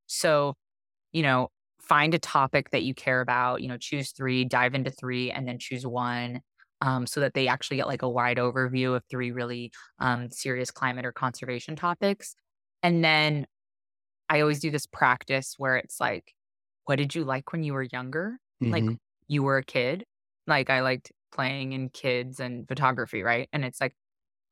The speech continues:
Speaker 1: take those childhood passions and use them for your design
Speaker 2: Yeah.
Speaker 1: project. So it could be an incredible poster series like what you did with the sea turtle video or what I'm doing for the coral reef signage, but it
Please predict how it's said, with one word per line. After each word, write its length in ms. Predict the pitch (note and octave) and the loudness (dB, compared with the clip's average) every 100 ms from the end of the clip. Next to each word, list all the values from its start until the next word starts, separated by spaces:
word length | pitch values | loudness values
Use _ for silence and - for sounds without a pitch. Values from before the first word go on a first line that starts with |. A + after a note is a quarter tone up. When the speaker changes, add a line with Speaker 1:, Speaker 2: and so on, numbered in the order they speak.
| - | -6
Speaker 1:
take 280 | F#3 F#3+ E3 | 0 0 2
those 240 | E3+ D#3 | 2 2
childhood 680 | - C#3+ C#3+ E3+ D#3 D#3 C#3+ - _ _ _ _ | -2 2 4 6 2 0 -2 -4 _ _ _ _
passions 760 | - D3 A2+ - A#2+ B2 C3 - - _ _ _ | 2 4 4 0 -6 -6 -10 -16 -20 _ _ _
and 200 | D#3 D3 | 0 2
use 280 | C#3 C#3 B2 B2 | 2 0 -2 -10
them 640 | B2 C#3 D3+ D3 B2 C3 - | -2 2 4 4 0 -6 -6
for 100 | C#3+ | -4
your 160 | B2+ | -2
design 380 | B2 B2 A#2 A2+ | -4 -2 -2 -2
Speaker 2:
Yeah. 20 | |
Speaker 1:
project. 500 | G2+ G2+ A2+ G#2+ - - | -6 -6 -4 -4 -6 -12
So 440 | - C#3 B2+ C3 - _ _ _ _ - | -2 2 2 0 -6 _ _ _ _ -4
it 120 | E3+ | 0
could 200 | - E3 | 2 2
be 320 | D#3 F3 D#3 - _ - | 2 2 0 -4 _ -4
an 100 | D3+ | -2
incredible 440 | C#3 D#3 C#3+ C3+ | 2 4 4 2
poster 400 | B2+ C#3+ - C#3+ | 0 -2 -2 -6
series 460 | - C3+ B2+ C3 B2+ | -6 -4 -2 -2 -2
like 200 | C3+ - | -2 -2
what 120 | B2 | -4
you 120 | C#3 | -4
did 160 | B2+ B2+ | -4 -2
with 120 | C3 | -4
the 60 | C3+ | -6
sea 160 | - C3 | -8 -8
turtle 280 | C#3 C3 B2 | -6 -6 -4
video 460 | C3 C3 B2+ B2 - _ _ | -4 0 0 0 -4 _ _
or 340 | C#3+ C3 B2+ B2 | 0 2 2 2
what 220 | C3+ B2 | 2 0
I'm 160 | C3+ C3 | 0 -2
doing 280 | B2+ B2+ B2 | -4 -6 -4
for 120 | C3+ | -2
the 80 | B2 | -2
coral 340 | - C3 B2 B2 | -2 -2 0 0
reef 180 | B2+ B2+ | -4 -4
signage, 460 | C3+ B2+ B2+ B2+ - _ _ - | -2 -2 -4 -8 -10 _ _ 0
but 100 | F#3+ | 2
it 180 | F#3+ | 2